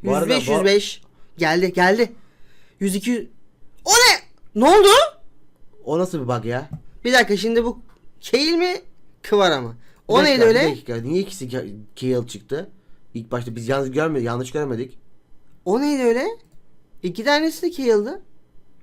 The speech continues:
Speaker 2: Şimdi bunu alırsan şey mi veriyor?
Speaker 1: Hocam bence onu alalım bu arada. Onu alalım bence. Bu, bir yeni boş ver. Onu alalım bakalım Kvara mı verecek, Cahill mi verecek?
Speaker 2: Büyük ihtimal Kvara verir de o nasıl bir bug'dı öyle? Basıyorum o zaman.
Speaker 1: Bas hocam.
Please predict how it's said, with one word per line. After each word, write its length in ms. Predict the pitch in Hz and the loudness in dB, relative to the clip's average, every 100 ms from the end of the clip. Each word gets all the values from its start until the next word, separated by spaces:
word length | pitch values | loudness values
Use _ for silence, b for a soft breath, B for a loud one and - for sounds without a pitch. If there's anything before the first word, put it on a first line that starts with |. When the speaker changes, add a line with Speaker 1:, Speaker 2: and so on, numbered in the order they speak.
| _ - - - _ - - | _ -20 -20 -20 _ -20 -12
Speaker 2:
Şimdi 220 | 196 175 | -6 -2
bunu 140 | 190 | 2
alırsan 320 | 214 233 240 226 | 2 2 0 -4
şey 240 | 247 277 | -4 -2
mi 60 | 226 | -2
veriyor? 340 | 143 131 117 117 | 0 -2 -6 -8
Speaker 1:
Hocam 300 | 151 202 180 | -4 -2 0
bence 240 | 170 175 | 0 2
onu 180 | 190 180 | 2 4
alalım 280 | 175 143 131 | 2 0 -2
bu 60 | 120 | -4
arada. 300 | 113 113 113 | -4 -4 -4
Onu 140 | 151 | -2
alalım 300 | 143 113 101 | -2 -2 -6
bence. 360 | 98 92 90 120 | -8 -10 -12 -14
Bu, 160 | 120 | -10
bir 120 | 147 | -6
yeni 180 | 147 156 | -4 -2
boş 220 | 160 165 | -2 -2
ver. 120 | 143 151 b b b | -8 -10 b b b
Onu 180 | 135 165 | -4 0
alalım 240 | 190 175 160 | 4 4 2
bakalım 300 | 151 175 - | -4 -8 -6
Kvara 320 | 147 175 190 | -2 0 0
mı 80 | 170 | -2
verecek, 180 | 180 | -6
Cahill 220 | 165 143 123 | -6 -6 -6
mi 100 | 107 | -6
verecek? 400 | 95 85 - - - | -10 -16 -20 -20 -14
Speaker 2:
Büyük 100 | 185 | -12
ihtimal 180 | - 247 | -8 -8
Kvara 380 | - 180 220 226 | -6 -2 2 2
verir 120 | 285 | 0
de 60 | 247 | 0
o 140 | 214 | 2
nasıl 220 | 240 247 | 0 -4
bir 80 | 214 | -4
bug'dı 320 | 175 147 139 | -2 -2 -2
öyle? 260 | 127 151 - - - _ - - - _ - | -4 -6 -8 -16 -20 _ -20 -20 -20 _ -12
Basıyorum 420 | 151 160 214 175 | -10 -4 -2 -2
o 20 | |
zaman. 280 | 127 117 113 | -4 -8 -6
Speaker 1:
Bas 160 | 151 185 | -4 -4
hocam. 280 | 165 127 | -6 -8